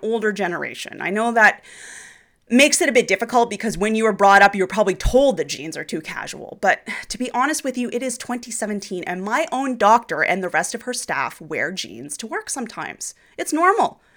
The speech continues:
The only reason I noticed it, to be honest, is because last time I was in, I looked at her, I just noticed as she was sitting down at the computer to write up her notes, 'cause they, they, um, they do computerized charting, so they write them as, as we're talking.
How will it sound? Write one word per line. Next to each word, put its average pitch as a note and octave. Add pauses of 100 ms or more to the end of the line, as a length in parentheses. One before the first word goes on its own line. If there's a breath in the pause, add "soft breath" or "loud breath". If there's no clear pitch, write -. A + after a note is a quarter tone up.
(340 loud breath)
The A#3
only F#4
reason E4
I C4+
noticed C4+
it, G#3+
to G3+
be G3
honest, F#3
is G3+
because A3+
last A3
time G3+
I A#3+
was A3+
in, G3
I F#3
looked F#3
at G3+
her, F#3
I F#3
just -
noticed G3+
as F#3+
she G#3+
was F#3
sitting G#3
down F#3
at F3+
the F#3
computer A#3+
to G3
write F3+
up E3
her D#3+
notes, G#3
'cause -
they, F3+
they, F3+
um, D#3+
they E3+
do E3+
computerized E3+
charting, A#3 (100)
so -
they F3+
write F3+
them E3
as, D#3
as E3
we're -
talking. -